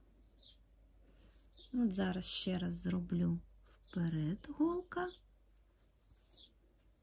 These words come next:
і позад голка з виходом ось так. Як бачите,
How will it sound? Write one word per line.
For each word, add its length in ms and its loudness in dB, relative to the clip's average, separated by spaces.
і 300 8
позад 520 4
голка 640 2
з 200 -4
виходом 720 4
ось 320 -2
так. 320 -4
Як 300 8
бачите, 640 2